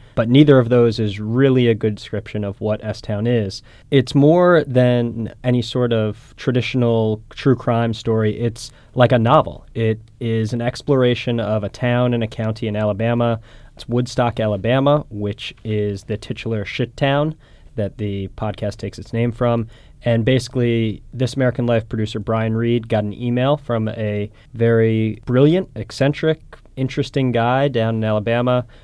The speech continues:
who told him he, he knew something about a murder, and he thought that someone from outside should come investigate because no one in this town was gonna talk about it.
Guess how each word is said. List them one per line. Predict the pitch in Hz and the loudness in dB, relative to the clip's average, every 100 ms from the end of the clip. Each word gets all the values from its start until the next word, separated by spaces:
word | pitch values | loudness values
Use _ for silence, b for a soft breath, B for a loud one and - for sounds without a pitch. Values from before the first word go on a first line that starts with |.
| b | b
who | - 120 117 | -4 0 0
told | 113 120 123 | 0 -2 0
him | 127 127 | 0 -2
he, | 113 120 | -2 -2
he | 117 120 117 | -2 -4 -4
knew | 113 123 131 | 0 2 2
something | 139 123 135 | 0 0 0
about | 127 127 | 2 2
a | |
murder, | 120 117 - - - - | 2 2 -2 -12 -18 -8
and | 110 104 | -6 -6
he | |
thought | 107 - 101 - | -8 -6 -8 -6
that | 117 98 - b b b b | -8 -8 -10 b b b b
someone | - 131 127 131 123 | -2 2 2 2 0
from | 117 110 | -2 -2
outside | 117 117 117 110 110 | -2 -2 -2 -2 -4
should | 107 | -6
come | 110 | -6
investigate | 104 101 117 - 117 113 | -4 -4 -4 -4 -2 -2
because | 110 104 | -4 -8
no | 98 104 | -6 -4
one | 107 | -4
in | |
this | 104 | -4
town | - 107 | -6 -6
was | 101 | -6
gonna | - | -8
talk | 98 120 113 | -4 -4 -2
about | 120 117 | -2 0
it. | 117 | -2